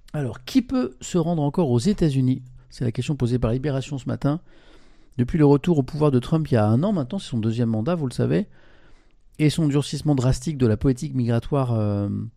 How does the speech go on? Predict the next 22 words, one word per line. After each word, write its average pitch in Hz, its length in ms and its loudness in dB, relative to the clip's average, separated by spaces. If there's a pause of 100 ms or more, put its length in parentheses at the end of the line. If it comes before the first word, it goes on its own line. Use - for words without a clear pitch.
(800)
du 117 180 -4
pays, 139 380 4 (400)
l'accès 151 340 4
au 143 80 6
territoire 143 380 2
américain 131 320 2
se - 100 -6
complique 151 260 -2
de 147 60 -2
plus 180 180 -4
en 170 60 2
plus, - 360 -10 (280)
y 247 160 4
compris 214 460 -2
peut-être 196 580 0
pour, 233 340 -4
euh, 147 520 2
nous 214 160 6
les 233 80 4
Français 165 320 -6
par 107 180 -6
exemple. 110 320 -10